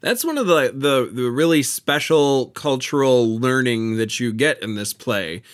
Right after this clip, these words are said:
is this culture that these workers have about being metal workers in Detroit.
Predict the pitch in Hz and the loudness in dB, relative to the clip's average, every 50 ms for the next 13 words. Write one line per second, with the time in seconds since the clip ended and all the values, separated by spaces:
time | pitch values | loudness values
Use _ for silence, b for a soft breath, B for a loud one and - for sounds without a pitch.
0 | B B B - 117 120 110 123 123 - - - - 233 262 285 - - 151 127 | B B B -4 -4 -2 0 0 -2 -2 -4 -6 -4 -2 -2 -2 0 0 0 2
1 | 120 120 104 - 123 117 107 117 120 120 120 - 117 110 110 - - 113 110 101 | 2 0 0 0 -2 -2 0 0 0 0 2 0 -2 -2 -2 -2 -4 -2 -2 0
2 | 98 101 101 117 127 B B B B B - 110 113 117 120 123 95 101 104 104 | 0 -2 -4 -6 -8 B B B B B -6 -2 0 0 0 0 -2 -4 -6 -4
3 | 113 123 127 135 143 143 143 143 147 147 147 b b b b b b b b _ | -2 0 0 0 0 0 0 0 -2 -2 -4 b b b b b b b b _
4 | _ - - 131 135 147 156 151 143 135 117 120 120 117 - 127 117 117 120 120 | _ -12 -4 -2 0 2 2 2 2 2 2 2 2 2 0 0 0 0 0 0
5 | 113 - - 117 120 123 117 113 - - - 185 165 90 67 - - - | -2 -4 -4 -4 -4 -4 -4 -6 -6 -4 -2 -2 -2 -2 -4 -8 -14 -18